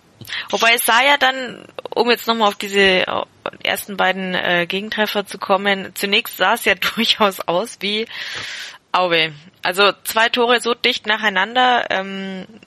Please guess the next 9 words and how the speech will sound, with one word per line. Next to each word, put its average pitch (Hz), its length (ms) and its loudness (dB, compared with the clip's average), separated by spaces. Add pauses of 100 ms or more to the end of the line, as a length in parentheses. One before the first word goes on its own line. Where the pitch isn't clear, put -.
und 196 200 -4
dazwischen 202 340 -2
war 190 100 2
ja 185 80 2
auch 185 60 -4
ziemlich 190 280 -8
viel 180 140 -8
Hühnerhaufen. 226 600 -2 (560)
Ähm, 185 560 0